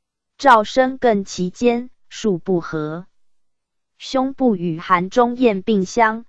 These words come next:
日系亲为之。赵既居外，遗书告之曰：兄方的君，当引用善人，议正道，以度敦，便复起之盟。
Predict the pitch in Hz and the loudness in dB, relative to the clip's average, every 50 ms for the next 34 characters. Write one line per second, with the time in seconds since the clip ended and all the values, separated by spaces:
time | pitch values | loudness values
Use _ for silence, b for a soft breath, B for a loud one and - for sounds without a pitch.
0 | _ _ _ - 247 240 208 190 - - 226 202 170 - - - 226 214 220 214 | _ _ _ -6 -4 -4 -4 -4 -6 -4 -4 -4 -4 -6 -6 -4 -4 -4 -2 -2
1 | 185 160 156 156 - - 202 208 208 208 214 220 _ _ _ _ _ _ _ _ | -2 -2 -2 -4 -6 -8 -6 -4 -4 -4 -6 -8 _ _ _ _ _ _ _ _
2 | _ _ _ _ _ _ _ _ _ _ - - 247 208 180 170 - - 208 208 | _ _ _ _ _ _ _ _ _ _ 0 4 4 4 4 2 -4 -6 -6 -4
3 | 180 156 - - _ _ _ _ _ _ _ _ _ _ _ _ _ _ _ _ | -4 -6 -8 -12 _ _ _ _ _ _ _ _ _ _ _ _ _ _ _ _
4 | _ _ _ _ _ - - 254 254 262 254 254 262 233 202 185 185 185 - _ | _ _ _ _ _ -10 -6 -4 -4 -2 0 4 4 6 6 4 2 -2 -10 _
5 | _ - 196 185 185 185 196 - - 247 247 254 240 - 226 214 196 180 - - | _ -10 -6 -4 -4 -4 -4 -4 -2 -2 -2 -2 2 6 6 6 6 4 0 -4
6 | 233 233 208 202 226 233 226 226 226 233 - - _ - - - - 247 233 240 | -6 -6 -2 0 2 2 2 2 0 -2 -6 -12 _ -20 -16 -8 -4 -4 -4 -4
7 | 240 - 233 226 226 233 233 202 185 160 - - 226 226 220 233 240 - _ _ | 0 2 4 4 4 4 0 -2 -2 -2 -2 -2 -2 -2 -2 -2 -6 -12 _ _
8 | _ _ _ - 240 233 240 240 185 175 156 165 214 214 196 185 185 - 240 220 | _ _ _ 2 2 2 2 0 -4 -4 -4 -2 0 0 0 0 -2 0 0 0
9 | 190 175 170 170 160 160 160 180 202 _ _ _ - 240 226 202 180 - - 233 | 0 0 0 0 0 -2 -2 -6 -8 _ _ _ -10 -6 -4 -4 -2 0 0 0
10 | 202 180 175 - 190 180 170 175 _ _ _ - 190 165 151 - - 190 165 - | 0 0 2 2 2 2 2 0 _ _ _ -12 -10 -10 -8 -6 -4 -4 -4 -6
11 | - 190 _ _ _ _ _ _ _ _ _ _ _ _ _ _ _ _ _ _ | -8 _ _ _ _ _ _ _ _ _ _ _ _ _ _ _ _ _ _ _
12 | _ _ - - 254 254 254 269 269 - _ _ _ _ - - 254 233 214 208 | _ _ -4 -2 0 0 -2 -4 -8 -14 _ _ _ _ -2 0 2 2 2 0
13 | - - 240 220 190 175 - - - 156 143 - - 208 208 202 190 170 160 156 | -6 -4 -2 -2 -2 -4 -6 -8 -10 -10 -10 -8 -8 -6 -4 -2 -2 -2 -4 -4
14 | 156 170 | -8 -10